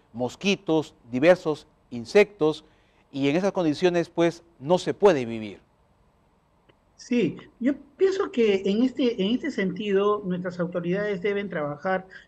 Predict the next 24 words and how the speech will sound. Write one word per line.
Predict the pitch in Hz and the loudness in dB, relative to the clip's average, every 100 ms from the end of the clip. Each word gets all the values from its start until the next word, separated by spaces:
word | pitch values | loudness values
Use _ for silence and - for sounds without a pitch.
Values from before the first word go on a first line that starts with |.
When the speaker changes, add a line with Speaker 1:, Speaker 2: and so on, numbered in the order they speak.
| - | -6
Speaker 2:
en | 165 156 | -6 -4
forma, | 143 226 220 180 147 - _ | 2 4 4 2 0 -4 _
aparte | 135 139 180 190 180 | -12 -4 -2 0 -2
de | 151 | -2
rápida | 151 180 - 160 151 | -2 -4 -4 -6 -4
y | 151 | -4
oportuna, | 147 156 160 285 202 165 175 - _ _ | -6 -8 -6 0 2 2 0 -8 _ _
de | 269 403 | -4 -2
una | 370 | 0
manera, | 220 220 233 233 240 - - | 0 2 2 4 2 -2 -4
eh, | 185 180 180 180 | 0 2 0 -2
coordinada | 202 180 180 185 220 220 170 156 | -2 0 -2 -4 -2 0 0 -2
entre | 160 147 170 | -6 -6 -6
varios | 175 170 | -4 -4
sectores. | - - - 143 - - _ - | -6 -8 -4 -6 -6 -20 _ -6
Por | 196 | -4
ejemplo, | 208 208 _ _ - 269 151 - - _ _ _ _ _ _ | -4 -8 _ _ -6 -2 -2 -4 -18 _ _ _ _ _ _
tú | 240 | 0
lo | 302 | 2
has | 294 | 2
dicho | 285 269 | 2 4
muy | 262 262 | 4 4
bien, | 311 254 127 - _ _ _ _ _ _ - | 2 -2 -4 -10 _ _ _ _ _ _ -2
agua, | 185 156 - | 0 0 -6